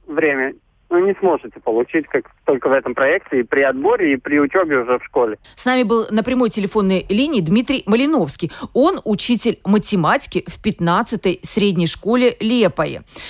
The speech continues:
Speaker 2: И вот он тоже участвует в проекте и одновременно учится в Латвийском университете в рамках проекта, проекта Mācīt spēks. Спасибо вам большое, Дмитрий, за то, что поделились своим личным опытом.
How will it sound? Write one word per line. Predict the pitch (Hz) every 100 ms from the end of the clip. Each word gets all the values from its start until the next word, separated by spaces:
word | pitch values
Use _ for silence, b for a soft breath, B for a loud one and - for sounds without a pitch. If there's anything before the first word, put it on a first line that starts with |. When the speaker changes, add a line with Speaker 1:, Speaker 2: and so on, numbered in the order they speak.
| B -
Speaker 2:
И | 277
вот | 294 190
он | 233 208
тоже | - 285 240 196
участвует | 208 196 233 208 - 180 -
в | -
проекте | - 190 214 440 - 202
и | - 311 453
одновременно | 208 175 196 180 175 202 330 196
учится | - 220 - - - -
в | 180
Латвийском | 190 - 175 208 - 160
университете | - 185 165 151 - 262 320 277 208
в |
рамках | 175 202 208 -
проекта, | 180 180 180 165 -
проекта | 175 160 185 - 170 -
Mācīt | 170 170 165 165
spēks. | - - 160 B B
Спасибо | - - 233 294 240
вам | 220 196
большое, | 202 - 196
Дмитрий, | 190 269 240
за | 196 185
то, | 247
что | -
поделились | 175 208 190 175 240 226
своим | 196 180 170
личным | 175 - 180 156
опытом. | 185 185 165 160 123